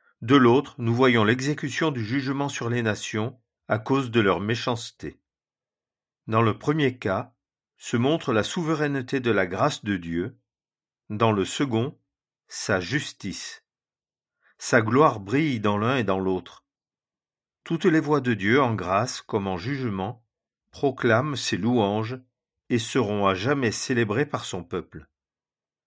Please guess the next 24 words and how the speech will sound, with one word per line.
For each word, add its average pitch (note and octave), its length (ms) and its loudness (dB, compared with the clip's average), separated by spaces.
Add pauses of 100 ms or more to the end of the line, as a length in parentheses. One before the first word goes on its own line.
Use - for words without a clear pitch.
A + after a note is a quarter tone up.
(280)
Grandes C#3+ 640 0
et B2+ 100 2
merveilleuses A2+ 800 2
sont - 180 -8
tes F#2 280 -4
œuvres, F2 440 -2 (140)
Seigneur F#2+ 640 -2
Dieu F2+ 540 0
Tout-Puissant. G2 680 -8 (880)
Justes C#3 540 -4 (100)
et B2+ 100 2
véritables A#2 640 2
sont G2 200 -8
tes G2 160 -4
voies, F2 480 -2 (460)
ô B2+ 220 6
Roi G2 280 2
des F#2 160 -2
nations. E2+ 500 -8 (1080)
Qui F3 180 -2
ne D3 120 6
te A2+ 160 -4
craindrait, E2 600 -6 (320)
Seigneur ? D#2+ 840 -8